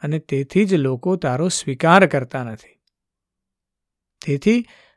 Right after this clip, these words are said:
આ કર્મજનિત સંસારને તું અલક્ષિત થઈને પરાણે ભોગવ.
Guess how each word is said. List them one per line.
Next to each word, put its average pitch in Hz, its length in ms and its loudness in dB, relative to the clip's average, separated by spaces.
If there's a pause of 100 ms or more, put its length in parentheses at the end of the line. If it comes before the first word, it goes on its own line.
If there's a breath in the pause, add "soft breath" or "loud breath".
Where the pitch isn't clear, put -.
આ 170 120 -2
કર્મજનિત 170 880 0
સંસારને 151 800 -4
તું 196 260 -6
અલક્ષિત 165 580 -4
થઈને 156 460 -2 (580)
પરાણે 156 400 6
ભોગવ. 123 340 -2